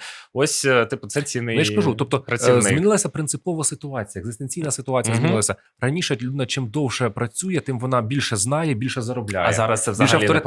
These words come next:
Speaker 1: показник.
Speaker 2: Зараз це перекинулося. Ти
Speaker 1: Так.
Speaker 2: можеш отримати офер від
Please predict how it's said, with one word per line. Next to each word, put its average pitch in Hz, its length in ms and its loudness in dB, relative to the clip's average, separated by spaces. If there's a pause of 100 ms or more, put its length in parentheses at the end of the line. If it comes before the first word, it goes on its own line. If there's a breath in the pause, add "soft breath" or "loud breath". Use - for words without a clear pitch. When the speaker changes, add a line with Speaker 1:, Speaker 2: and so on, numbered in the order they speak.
Speaker 1:
показник. 101 380 2
Speaker 2:
Зараз 156 520 4
це - 100 0
перекинулося. 135 680 -4
Ти 110 60 -10 (240)
Speaker 1:
Так. 135 140 4
Speaker 2:
можеш 156 140 6
отримати 143 640 2 (240 loud breath)
офер 147 400 2
від 117 140 2